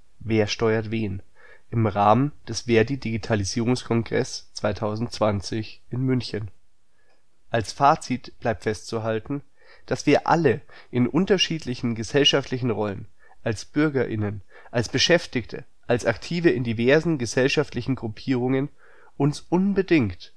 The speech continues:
an diesen Prozessen beteiligen müssen, um sie aktiv im Sinne unserer Rechte und Interessen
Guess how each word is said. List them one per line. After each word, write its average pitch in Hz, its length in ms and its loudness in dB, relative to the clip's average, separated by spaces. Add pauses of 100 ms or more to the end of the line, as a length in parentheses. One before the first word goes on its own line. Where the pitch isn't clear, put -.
an 107 220 -4
diesen 156 340 -4
Prozessen 123 720 -2 (260)
beteiligen 107 580 -2
müssen, 104 360 -6 (360)
um 123 140 0
sie 131 240 -2
aktiv - 720 -4
im 110 160 -4
Sinne 123 500 0
unserer 107 580 -2
Rechte 135 480 -4 (340)
und 156 160 0
Interessen 160 640 -2